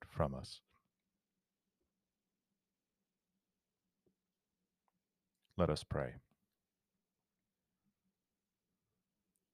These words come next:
O Lord God, who seest that we put not our trust in anything that we do, mercifully grant that by thy power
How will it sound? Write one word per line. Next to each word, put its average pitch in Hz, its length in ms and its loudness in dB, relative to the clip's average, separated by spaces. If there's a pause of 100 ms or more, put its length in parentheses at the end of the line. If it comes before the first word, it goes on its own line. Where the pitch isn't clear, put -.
(260)
O 95 80 12
Lord 98 320 10
God, 90 360 8 (240)
who 92 80 -6
seest 90 460 6
that - 140 4
we 87 120 2
put - 320 2
not 92 280 10
our 82 180 2
trust - 460 0
in 82 100 0
anything 82 600 2
that 76 140 -2
we 80 200 2
do, 69 260 -4 (880)
mercifully 90 440 4
grant 85 420 4
that 85 160 -2
by 82 160 8
thy 85 240 8
power 73 460 0